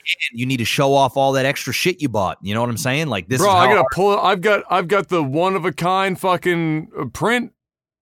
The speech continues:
Speaker 1: Yep.
Speaker 2: Bubble
Speaker 1: You
Speaker 2: wrap.
Speaker 1: gotta, you gotta show all that. You gotta show your fandom
Speaker 2: That's right.
Speaker 1: on there. You know what I mean? 'Cause they want the res-, representation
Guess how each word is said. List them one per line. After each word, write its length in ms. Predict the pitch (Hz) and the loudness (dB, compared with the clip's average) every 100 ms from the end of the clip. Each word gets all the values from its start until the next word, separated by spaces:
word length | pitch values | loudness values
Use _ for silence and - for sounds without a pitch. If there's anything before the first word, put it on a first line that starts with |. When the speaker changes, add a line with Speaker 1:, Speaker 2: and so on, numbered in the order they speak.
| - | -4
Speaker 1:
Yep. 240 | 101 147 120 | 0 0 -2
Speaker 2:
Bubble 420 | 107 160 170 170 | 0 0 2 2
Speaker 1:
You 60 | 170 | 2
Speaker 2:
wrap. 220 | 175 175 | 2 0
Speaker 1:
gotta, 20 | - _ _ | -6 _ _
you 60 | - 156 | -14 -10
gotta 80 | |
show 280 | 147 - 170 | -6 0 0
all 360 | 165 147 165 180 | 0 2 4 4
that. 140 | 170 | 0
You 100 | 160 | -2
gotta 140 | 165 156 | 0 -2
show 200 | - 185 | 0 0
your 160 | 165 | 0
fandom 720 | 117 - 170 240 214 151 92 - | 0 -2 0 0 -2 -4 -6 -12
Speaker 2:
That's 180 | 104 104 | -10 -6
right. 200 | 127 120 135 | -2 -2 -2
Speaker 1:
on 80 | 143 | -4
there. 260 | 139 - 107 | -4 -10 -6
You 80 | 120 | -2
know 120 | 135 | 0
what 100 | 135 | 0
I 40 | |
mean? 280 | 135 160 175 | 0 -4 -6
'Cause 160 | 165 110 | -8 -4
they 100 | 139 | -4
want 300 | 143 143 135 | 0 0 0
the 60 | |
res-, 320 | 120 143 123 113 | 0 0 -2 -6
representation 1000 | 123 151 147 117 113 - 165 185 - 123 | -2 -2 -2 -6 -6 -2 -2 -2 -4 -8